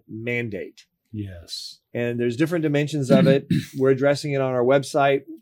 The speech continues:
Speaker 1: for employers,
Speaker 2: <clears throat>
Speaker 1: for employees, military personnel, um, mo-,
Speaker 2: Students.
Speaker 1: students, moms and dads who are right now in some states like California looking about,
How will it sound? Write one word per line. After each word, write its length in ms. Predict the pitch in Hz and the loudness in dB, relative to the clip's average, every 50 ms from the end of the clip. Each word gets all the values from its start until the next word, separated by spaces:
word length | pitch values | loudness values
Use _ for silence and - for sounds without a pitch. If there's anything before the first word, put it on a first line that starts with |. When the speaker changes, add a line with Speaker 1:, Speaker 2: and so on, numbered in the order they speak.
| _ _ - | _ _ -4
Speaker 1:
for 360 | 135 123 120 120 113 110 110 | 0 2 4 4 4 4 2
employers, 840 | 110 110 104 - 151 151 147 151 151 151 151 151 139 - - - _ _ _ _ | 0 -4 -4 -2 2 2 4 4 4 2 2 0 0 -4 -8 -14 _ _ _ _
Speaker 2:
<clears throat> 200 | _ _ _ _ | _ _ _ _
Speaker 1:
for 100 | - 113 | -8 -8
employees, 840 | 107 104 - 151 139 135 139 139 143 143 143 143 139 139 131 - - 135 | -8 -6 -2 2 2 4 4 4 2 2 2 0 0 -2 -4 -6 -8 -6
military 480 | 120 127 131 143 143 131 151 143 131 | -2 0 0 0 0 0 0 0 0
personnel, 840 | 127 - 139 131 120 - - 131 127 127 123 123 123 123 123 - _ _ _ _ _ _ _ _ _ _ | 0 0 -2 -2 -2 -4 -6 -6 -4 -2 0 2 2 2 0 -2 _ _ _ _ _ _ _ _ _ _
um, 220 | - 107 101 101 104 | -6 -4 -2 -4 -4
mo-, 20 | |
Speaker 2:
Students. 680 | 110 113 - - 117 131 135 117 120 123 127 - - - | -6 -8 -4 0 2 2 2 2 2 -2 -2 -4 -8 -8
Speaker 1:
students, 400 | - - 147 156 156 147 135 143 | -2 2 4 4 4 2 0 -2
moms 340 | 131 131 139 156 160 143 147 | -2 0 0 2 0 0 -2
and 120 | 139 123 | -2 0
dads 400 | 131 131 139 147 156 151 143 - | 2 4 4 4 4 2 0 -2
who 120 | - 139 | -2 0
are 220 | 127 120 120 113 110 - _ _ _ _ _ - | 0 0 0 -2 -4 -10 _ _ _ _ _ -2
right 220 | 131 139 143 143 | 0 0 0 0
now 240 | 139 139 143 151 147 | -2 -2 0 0 -2
in 60 | 123 | -2
some 180 | - - 139 135 | -2 -4 -4 -4
states 320 | 135 - 139 139 131 - | 0 0 0 0 0 0
like 160 | 131 127 127 | -2 -2 -2
California 720 | - 143 131 131 123 - - 135 135 147 156 156 165 170 180 - 135 | 0 0 0 0 0 -2 -2 -4 -2 -2 -2 -4 -6 -8 -10 -8 -4
looking 480 | 127 143 135 - 143 135 135 131 135 - | -4 -4 -4 -4 -6 -8 -8 -8 -10 -8
about, 400 | 127 123 123 123 123 123 123 - | -6 -4 -2 -2 0 -2 -4 -6